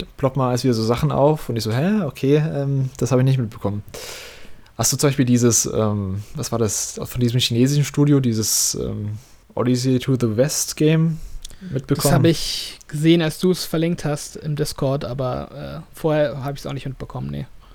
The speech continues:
Speaker 1: Und das war halt auch so, also es, es kam aus dem Nichts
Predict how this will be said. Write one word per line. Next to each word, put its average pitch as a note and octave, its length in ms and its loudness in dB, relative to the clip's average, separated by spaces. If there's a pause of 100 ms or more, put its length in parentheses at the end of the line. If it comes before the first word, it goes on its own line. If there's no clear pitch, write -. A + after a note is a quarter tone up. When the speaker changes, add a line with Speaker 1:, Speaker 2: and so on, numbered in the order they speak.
(240)
Speaker 1:
Und - 100 -10
das G#2+ 120 -4
war A2+ 80 0
halt G#2 100 2
auch C3+ 80 4
so, C3+ 140 4
also G#2+ 100 4 (220)
es, B2+ 120 -10
es - 60 -14
kam - 160 -2
aus A2 120 2
dem G#2+ 100 -4
Nichts - 480 -2